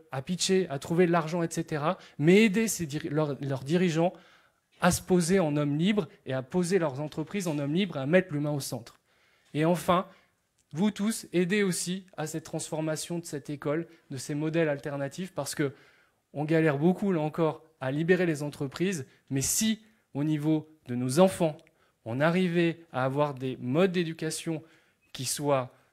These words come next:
justement plus autour de la bienveillance et de l'accompagnement à l'apprentissage, on n'aurait pas tout ce travail à faire au niveau individuel derrière. Et pour la petite anecdote, je cherchais une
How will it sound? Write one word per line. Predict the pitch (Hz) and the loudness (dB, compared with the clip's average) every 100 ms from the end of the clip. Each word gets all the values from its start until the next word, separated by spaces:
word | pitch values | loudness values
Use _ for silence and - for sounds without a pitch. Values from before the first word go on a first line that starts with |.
| _ | _
justement | 107 160 175 190 175 165 147 | -6 -4 0 0 2 2 0
plus | 131 - 208 226 - - | -4 -2 0 0 -2 -4
autour | 151 147 170 160 | -6 -6 -4 -4
de | 139 | -4
la | 127 120 | -4 -4
bienveillance | 123 160 151 156 156 151 - - - | -2 -2 -2 -4 -4 -6 -10 -12 -2
et | 180 180 - _ - | -2 -2 -8 _ -14
de | 120 | -6
l'accompagnement | 127 143 151 151 151 151 156 | -2 -2 -2 -2 -2 -2 -2
à | 135 | -2
l'apprentissage, | 123 - 131 147 202 220 - - _ - | -4 -8 -10 -4 0 0 -2 -14 _ -4
on | 160 | 0
n'aurait | 165 180 | 0 0
pas | 170 226 208 - _ | 2 2 0 -4 _
tout | 160 | -12
ce | 147 | -6
travail | 160 156 151 | -2 0 0
à | 151 | -2
faire | - 160 | -2 -2
au | |
niveau | 147 139 135 | -2 -4 -4
individuel | 135 135 127 127 131 120 | -4 -6 -6 -6 -6 -4
derrière. | 123 120 117 107 _ _ _ - | -6 -6 -10 -12 _ _ _ -8
Et | |
pour | - 143 | -2 0
la | 147 | 2
petite | 196 190 | 0 0
anecdote, | 170 139 131 170 175 | 2 2 2 2 0
je | 139 | -6
cherchais | 147 165 - | -4 -4 -4
une | 143 | -4